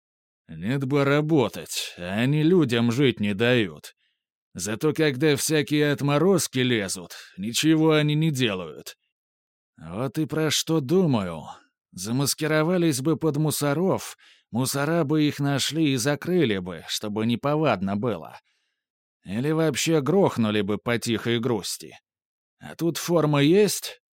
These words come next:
Есть. Пушки есть? Есть. Мусора? Нет. Он замотал головой. Люди-то разницы не видят, боятся. Все деньги отдают, лишь бы не тронули.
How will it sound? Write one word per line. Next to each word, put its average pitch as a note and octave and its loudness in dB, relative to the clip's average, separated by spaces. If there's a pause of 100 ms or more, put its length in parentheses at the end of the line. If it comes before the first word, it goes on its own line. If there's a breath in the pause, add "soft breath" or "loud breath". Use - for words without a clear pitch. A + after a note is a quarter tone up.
(120)
Есть. C#3+ 2 (760)
Пушки D#3+ 0
есть? E3 0 (180)
Есть. B2+ 0 (640)
Мусора? C#3+ 2 (600)
Нет. B2 0 (560)
Он G2 -2
замотал G#2 0
головой. G#2 -2 (840)
Люди-то G#2+ -2
разницы B2 0
не C3 2
видят, B2+ -2
боятся. B2+ 0 (140)
Все D3 -2
деньги D#3 0
отдают, C3 2
лишь A#2+ -4
бы C#3 2
не C#3+ 2
тронули. G#2+ 0